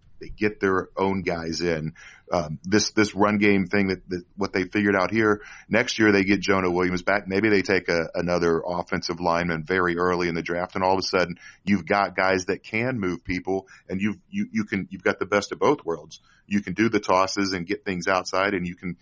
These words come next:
you can play power football as well. It's just everything's kinda lining up for next year to be an improvement, not to be a repeat.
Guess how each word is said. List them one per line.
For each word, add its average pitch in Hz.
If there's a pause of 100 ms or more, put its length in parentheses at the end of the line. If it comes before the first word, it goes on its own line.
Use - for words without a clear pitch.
(160)
you 90
can 90
play 92
power 95
football 87
as 78
well. 90
It's 80
just 92 (440)
everything's 107
kinda 107
lining 95
up 98 (600)
for 85 (180)
next 98
year 92 (540)
to 95
be 101
an 90
improvement, 85 (300)
not 87
to 98
be 87
a 82
repeat. 82